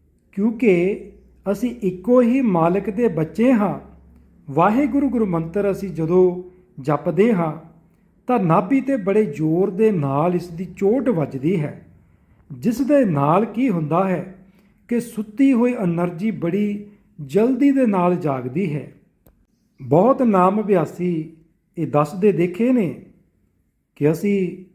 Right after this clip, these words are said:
ਅਭਿਆਸ ਕਰਦੇ ਸੀ, ਬੜੀ ਹੀ ਜਲਦੀ ਸਾਡੇ ਨਾਲ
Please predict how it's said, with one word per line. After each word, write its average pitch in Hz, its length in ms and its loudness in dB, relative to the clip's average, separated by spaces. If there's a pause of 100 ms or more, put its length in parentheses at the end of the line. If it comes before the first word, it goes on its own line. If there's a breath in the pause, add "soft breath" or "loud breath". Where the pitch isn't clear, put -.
(280)
ਅਭਿਆਸ 147 600 2
ਕਰਦੇ 175 440 -2
ਸੀ, 196 260 -8 (640)
ਬੜੀ 175 420 2
ਹੀ 233 160 0
ਜਲਦੀ 185 400 2
ਸਾਡੇ 185 480 0
ਨਾਲ 160 500 -2